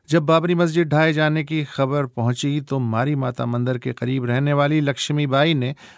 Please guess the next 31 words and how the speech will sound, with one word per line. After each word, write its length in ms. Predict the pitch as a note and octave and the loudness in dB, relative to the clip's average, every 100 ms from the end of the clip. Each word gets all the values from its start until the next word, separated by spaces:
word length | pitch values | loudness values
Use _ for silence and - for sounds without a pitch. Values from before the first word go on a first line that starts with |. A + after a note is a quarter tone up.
| _ | _
मुहर्रम 680 | A#2+ B2 A#2+ C#3+ D3 F3+ G3+ | 0 2 4 4 4 2 2
का 180 | F3+ E3+ | 0 -2
ताजिया 540 | D3+ C3+ C3+ C3 D3+ | 0 0 0 0 -2
बनाने 560 | C#3+ B2 B2 C3 C3+ C#3 | -2 0 0 0 0 -2
के 180 | B2+ C#3 | -2 -6
एक 460 | - C3 C3+ C3 | -4 -2 -2 -2
एक्सपर्ट 640 | - C3 A#2+ - - C#3+ C#3 | -6 -8 -6 -8 -2 -2 -2
से 320 | - C3+ C#3 | -4 -6 -6
एक 260 | - C#3 B2 | -4 -6 -6
छोटा 520 | - - C3+ C3+ D3 | -12 -6 -4 -2 -2
सा 180 | C3 B2+ | 0 -4
ताजिया 520 | A#2 A2+ G#2+ A2 A2+ | -2 -4 -2 -4 -4
लेके 480 | G#2+ B2 D3+ D3 D#3+ - - _ _ | -2 0 0 0 -2 -4 -18 _ _
मारी 280 | C3+ D3 C#3 | -2 0 0
माता 300 | A#2+ A2 A#2 | -2 -4 -4
मंदिर 320 | A2+ A2+ A2+ | -2 -2 -4
में 140 | A2 A2 | -4 -2
रख 140 | A2+ | -2
दिया 440 | B2 C3 C#3+ D3+ C#3+ - _ _ | -2 0 2 2 0 -12 _ _
और 120 | A2+ | -8
मंदिर 440 | A2 A#2 C#3+ C#3+ C#3 | -6 -2 0 0 -2
के 200 | - B2+ | -2 -4
बाहर 520 | A#2 A#2 A#2+ C3 C3+ - | -2 0 2 0 -2 -6
इमाम 560 | C3+ B2 C3 C3+ B2+ | -4 -2 0 0 0
बारगाह 580 | B2 A#2+ A#2+ A#2+ A#2+ A#2+ | 0 0 -2 0 0 0
रतन 400 | A#2+ B2 B2+ B2 | -2 -4 -4 -4
तलाव 440 | B2 B2 B2+ B2 | -2 0 0 0
का 220 | A2+ - A#2 | -4 -4 -4
बोर्ड 440 | A#2 B2+ B2 A2+ - | -2 0 0 -2 -2
टांग 280 | A#2 G#2+ G2 | -2 -2 -4
दिया। 300 | G#2+ G2+ - | -8 -12 -14